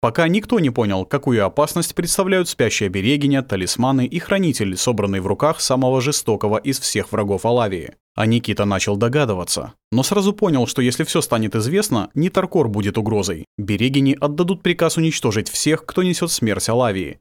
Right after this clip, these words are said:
и он ничего не сможет сделать, потому что сам будет в этом списке, прямо первой строкой. Велихов сжал в ладони сделанный им медальон.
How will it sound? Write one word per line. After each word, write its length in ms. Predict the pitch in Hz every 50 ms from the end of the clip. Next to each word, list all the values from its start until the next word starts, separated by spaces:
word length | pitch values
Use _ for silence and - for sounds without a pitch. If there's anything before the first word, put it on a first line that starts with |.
| _ -
и 140 | 139 147 -
он 220 | - 110 107 107 104
ничего 360 | 113 117 - 143 123 104 104
не 100 | 104 101
сможет 340 | - - 113 107 120 123 117
сделать, 440 | - 120 147 165 156 110 90 - - _ -
потому 260 | 120 107 104 107 104
что 140 | - - -
сам 340 | - - 147 160 170 175 147
будет 300 | 117 113 113 123 123 -
в 60 | 107
этом 220 | 98 95 - 101 98
списке, 520 | - - - 135 113 - - 92 - - _ _ _ _ -
прямо 400 | - 92 104 110 120 131 143 143
первой 420 | 143 - 117 98 90 90 92 92
строкой. 580 | - - 98 101 95 - 104 98 85 - - _ _ _ _ _ _ _ _ _ -
Велихов 440 | 127 185 220 196 151 - 127 - -
сжал 340 | 107 104 101 101 131 165 185
в 80 | 175 170
ладони 360 | 175 175 147 131 135 147 151
сделанный 500 | 143 123 113 113 110 113 110 110 110 117
им 220 | - - 123 104
медальон. 640 | 98 98 101 98 110 117 117 120 107 98 80 64 -